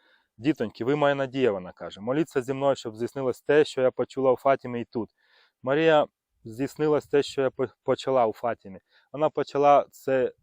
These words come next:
дорогу миру, миру. Закликала до миру, до навернення. І зараз закликає тут, в Меджугорі, до навернення, до миру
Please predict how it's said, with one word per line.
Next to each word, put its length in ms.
дорогу 420
миру, 420
миру. 340
Закликала 520
до 140
миру, 280
до 140
навернення. 640
І 100
зараз 300
закликає 500
тут, 260
в 20
Меджугорі, 540
до 160
навернення, 580
до 160
миру 380